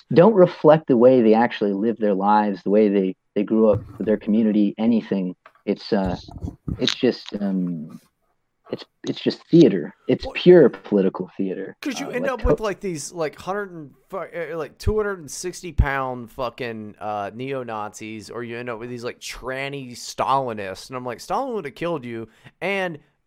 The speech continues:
Speaker 2: bro, like, no Nazi would. Uh, they didn't make Nazi uniforms that big. Like, you're just, I'm sorry, they cut it
Speaker 1: But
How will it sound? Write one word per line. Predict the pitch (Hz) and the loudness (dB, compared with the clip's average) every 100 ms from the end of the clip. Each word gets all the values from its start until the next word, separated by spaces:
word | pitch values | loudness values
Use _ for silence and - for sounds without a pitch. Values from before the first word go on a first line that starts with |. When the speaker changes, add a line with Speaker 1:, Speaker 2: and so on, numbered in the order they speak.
| _ | _
Speaker 2:
bro, | 160 139 208 180 131 113 | -14 -2 2 2 0 -2
like, | 135 127 123 | -4 -4 -4
no | 156 165 | -4 -4
Nazi | 147 131 - 120 107 | -4 -6 -8 -12 -12
would. | - 120 110 | -10 -8 -6
Uh, | 123 135 | -6 -4
they | 185 | -4
didn't | 214 185 | -4 -8
make | 185 | -8
Nazi | 160 147 151 | -6 -8 -8
uniforms | 143 131 131 120 | -8 -8 -8 -6
that | 120 101 | -6 -6
big. | 117 90 90 | -8 -10 -10
Like, | 90 90 | -14 -10
you're | 143 | -10
just, | 127 131 113 | -10 -12 -12
I'm | 131 | -12
sorry, | 120 143 107 | -4 -4 -4
they | 101 120 | -8 -12
cut | - 175 | -2 0
it | |
Speaker 1:
But | 165 | 0